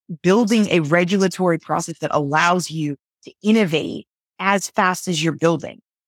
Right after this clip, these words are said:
So for the first, like, like, America is at a massive disadvantage right now because we are watching in real time.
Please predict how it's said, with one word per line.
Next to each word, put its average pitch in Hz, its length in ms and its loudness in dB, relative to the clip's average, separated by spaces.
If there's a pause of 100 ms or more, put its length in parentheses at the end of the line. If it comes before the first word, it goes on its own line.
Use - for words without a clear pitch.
(100)
So 202 60 -4
for 202 120 2
the 202 100 2
first, 269 360 -2
like, 214 220 -2 (300)
like, 185 240 -12
America 247 380 4
is 208 100 -2
at 185 80 0
a 175 160 -10 (220)
massive 180 540 -2
disadvantage 170 560 -6
right 147 160 -8
now 151 140 -4
because 160 320 -6
we 180 120 0
are 175 120 6
watching 180 500 0
in 165 240 -6
real 190 240 4
time. 160 500 -2